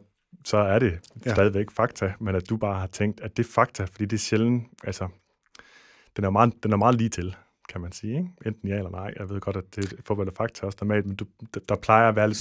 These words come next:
Speaker 1: mere
Speaker 2: Så, så, så,
Speaker 1: indpakning.
Speaker 2: så, så du går igen på, hvorfor stiller jeg, øh,
Speaker 1: Nej, jeg bringer det
Speaker 2: påstanden snarere, end, end lyder det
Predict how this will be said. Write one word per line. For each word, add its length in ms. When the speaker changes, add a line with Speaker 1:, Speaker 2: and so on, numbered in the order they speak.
Speaker 1:
mere 140
Speaker 2:
Så, 260
så, 160
så, 60
Speaker 1:
indpakning. 540
Speaker 2:
så, 300
så 140
du 160
går 200
igen 260
på, 140
hvorfor 300
stiller 400
jeg, 420
øh, 60
Speaker 1:
Nej, 100
jeg 440
bringer 240
det 120
Speaker 2:
påstanden 580
snarere, 460
end, 240
end 200
lyder 320
det 200